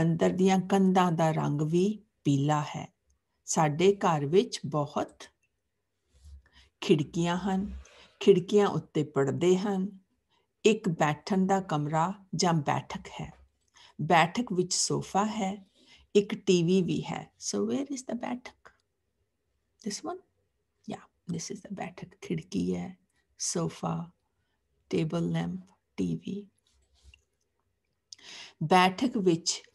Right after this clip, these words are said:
ਅਸੀਂ ਇਕੱਠੇ ਬੈਠ ਕੇ ਟੀ ਵੀ ਦੇਖਦੇ ਹਾਂ। ਘਰ ਵਿੱਚ ਇੱਕ ਰਸੋਈ ਹੈ।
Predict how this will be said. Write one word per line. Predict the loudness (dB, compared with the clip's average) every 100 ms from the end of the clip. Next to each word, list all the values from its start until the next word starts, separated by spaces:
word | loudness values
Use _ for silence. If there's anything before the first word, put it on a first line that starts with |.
| 2
ਅਸੀਂ | 2 0 0 -2
ਇਕੱਠੇ | -4 -2 -2 -2 0 0
ਬੈਠ | 0 -2 -6 -4
ਕੇ | 0 0 0
ਟੀ | -2
ਵੀ | 0 -4
ਦੇਖਦੇ | -4 -8 -10 -12 -12
ਹਾਂ। | -12 -18 _ _ _ _ _ -20 -20
ਘਰ | 2 4 6
ਵਿੱਚ | 4 0 0 0
ਇੱਕ | 0 2 0
ਰਸੋਈ | 0 2 2 2 2 -2
ਹੈ। | -4 -6 -10